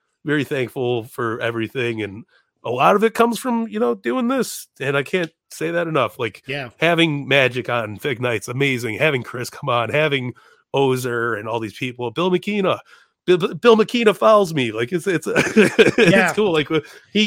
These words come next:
Speaker 1: he popped up at the A E W Fan Fest. He was like, uh, the Starcast that was just this past month, you know, and he
Speaker 2: Oh,
Speaker 1: was
Speaker 2: okay.
Speaker 1: like, he was like, "Hey, is there any cool toys in there that I should be looking, <laughs> looking out for?" And I was like, "No, no,
Speaker 2: Like,
Speaker 1: not
Speaker 2: was
Speaker 1: at
Speaker 2: he
Speaker 1: all." Like, this
Speaker 2: spying over there?
Speaker 1: <laughs> Yeah.
Speaker 2: What's he
Speaker 1: Like,
Speaker 2: doing?
Speaker 1: this is,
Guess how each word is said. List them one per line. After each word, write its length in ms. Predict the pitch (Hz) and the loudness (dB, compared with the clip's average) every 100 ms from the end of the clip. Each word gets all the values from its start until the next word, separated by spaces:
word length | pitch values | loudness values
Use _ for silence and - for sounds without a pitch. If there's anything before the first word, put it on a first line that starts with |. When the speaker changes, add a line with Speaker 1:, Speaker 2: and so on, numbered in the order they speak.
| 165 | 4
Speaker 1:
he 160 | 214 | 2
popped 300 | 180 208 202 | 4 2 4
up 160 | 208 208 | 2 4
at 160 | 185 180 | 2 2
the 240 | 180 175 | 2 2
A 40 | 175 | 0
E 100 | 190 | 0
W 260 | 208 185 | 0 -2
Fan 260 | 143 156 123 | 0 0 0
Fest. 340 | - 135 - | 0 -2 -2
He 40 | 156 | -8
was 120 | 131 | -2
like, 200 | 135 123 _ _ _ _ _ _ - - | -2 -2 _ _ _ _ _ _ -8 -2
uh, 220 | 135 131 | 0 0
the 120 | 127 | 0
Starcast 680 | 147 190 202 147 113 - - - _ | 0 4 4 2 -2 -4 -14 -20 _
that 120 | 147 131 | -4 -4
was 140 | 113 | -6
just 240 | 139 127 | -8 -8
this 100 | 139 - | -10 -4
past 380 | 156 120 - - | -4 -4 -8 -14
month, 320 | 180 139 107 - | -4 -4 -4 -6
you 100 | 135 | -4
know, 120 | 135 | 0
and 80 | 143 | 0
he 60 | 139 | -2
Speaker 2:
Oh, 20 | |
Speaker 1:
was 100 | 139 | -2
Speaker 2:
okay. 60 | 147 | -2
Speaker 1:
like, 180 | - _ _ _ _ - | -4 _ _ _ _ -4
he 100 | 185 | -2
was 100 | 139 | -2
like, 100 | 110 | 2
"Hey, 160 | 165 | 4
is 100 | 139 | 4
there 80 | 131 | 4
any 100 | 135 | 2
cool 200 | 120 143 | 2 -2
toys 300 | - 135 139 | 0 0 2
in 60 | 170 | 2
there 220 | 165 170 | 2 2
that 120 | 131 | 0
I 60 | 131 | -2
should 160 | - | -2
be 100 | 135 | -4
looking, 240 | 147 147 - | 0 0 2
<laughs> 60 | - | 6
looking 420 | 196 220 196 254 | 8 10 8 8
out 160 | 202 180 | 6 6
for?" 60 | |
And 140 | 262 214 | 4 4
I 40 | |
was 80 | 214 | 4
like, 180 | 233 247 | 2 2
"No, 320 | 254 185 127 | 4 4 2
no, 180 | 147 214 | 0 0
Speaker 2:
Like, 40 | 180 | 4
Speaker 1:
not 120 | 202 | 4
Speaker 2:
was 100 | 202 | 4
Speaker 1:
at 40 | |
Speaker 2:
he 40 | 202 | 4
Speaker 1:
all." 100 | 135 | 4
Like, 100 | 123 | 2
this 80 | 175 | 2
Speaker 2:
spying 200 | 185 202 | 2 2
over 200 | 214 202 | 2 2
there? 280 | 214 220 190 180 | 2 2 0 -4
Speaker 1:
<laughs> 40 | |
Yeah. 220 | 185 208 220 | 0 2 4
Speaker 2:
What's 100 | 220 | 4
he 80 | |
Speaker 1:
Like, 100 | 185 | 4
Speaker 2:
doing? 200 | 202 220 208 | 4 4 4
Speaker 1:
this 100 | |
is, 100 | 160 | 0